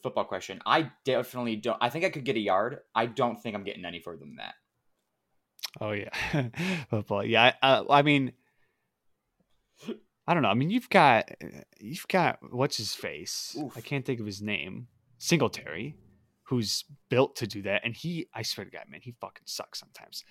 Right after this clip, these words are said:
Speaker 1: <laughs>
Speaker 2: He, he literally, like, he runs the same shit. I'm like, "You can't, you can't make it through a pile of ten guys, okay? So go around." He's not making a yard sometimes. There's no way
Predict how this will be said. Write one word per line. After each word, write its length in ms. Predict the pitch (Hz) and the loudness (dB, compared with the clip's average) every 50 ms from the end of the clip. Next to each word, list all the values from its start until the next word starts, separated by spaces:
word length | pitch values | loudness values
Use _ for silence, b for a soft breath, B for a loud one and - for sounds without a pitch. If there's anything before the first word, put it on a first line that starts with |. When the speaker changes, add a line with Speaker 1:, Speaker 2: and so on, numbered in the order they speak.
| B B B B 135 139 B | B B B B -14 -6 B
Speaker 1:
<laughs> 260 | - - - - - - | 4 6 8 8 6 6
Speaker 2:
He, 280 | 165 180 175 180 170 - - - | 2 0 0 0 -2 -2 -4 -10
he 640 | - - - - - - 180 185 190 190 185 151 - - | -16 -16 -14 -6 -2 0 2 2 4 2 2 0 0 0
literally, 440 | 156 156 202 208 220 190 180 160 170 165 | 2 4 4 4 4 4 2 2 2 2
like, 260 | 180 180 175 165 175 | 4 4 2 2 0
he 140 | 185 190 180 | -2 -2 0
runs 320 | 180 208 208 202 180 - | 2 2 2 0 0 -4
the 80 | 190 170 | -6 -6
same 260 | - - 208 208 180 | -2 -2 -2 0 -2
shit. 260 | - - - 214 - | -2 -2 -2 -2 -2
I'm 80 | 165 160 | -2 -4
like, 160 | 165 165 - | -4 -4 -6
"You 80 | 196 | -8
can't, 320 | 196 - - 254 240 185 - _ | -8 -6 -6 -6 -6 -6 -8 _
you 140 | - 147 165 | -10 -8 -8
can't 240 | 165 - - 233 202 | -6 -2 -2 2 4
make 180 | 196 208 208 202 | 4 4 6 4
it 60 | 185 | 2
through 160 | - - 175 | 4 6 4
a 60 | 151 | 4
pile 340 | - - 180 170 175 170 156 | 6 6 6 8 8 8 8
of 140 | 139 127 - | 6 4 2
ten 260 | - 165 160 156 151 | 0 0 0 2 2
guys, 460 | 139 143 160 160 131 110 104 104 - | 4 4 4 4 4 2 2 0 -2
okay? 320 | 117 110 - 131 139 160 160 | -4 -4 -2 -2 0 0 -2
So 120 | - 147 | -4 -4
go 240 | 123 127 139 143 135 | -2 0 2 2 2
around." 280 | 131 135 135 127 117 | 2 2 0 0 -2
He's 180 | 107 135 170 170 | -2 -4 -4 -2
not 140 | 170 151 139 | -2 0 0
making 260 | 139 123 110 120 110 | 2 2 2 0 -2
a 60 | 110 | -2
yard 240 | 107 104 98 98 - | -2 -2 -2 -2 -4
sometimes. 480 | - 104 98 - 110 107 107 104 - - | -6 -10 -8 -6 -6 -6 -6 -6 -6 -6
There's 160 | 135 127 127 | -6 -6 -6
no 140 | 135 139 131 | -6 -6 -2
way 400 | 120 117 107 101 95 95 - | 0 0 2 2 2 0 -2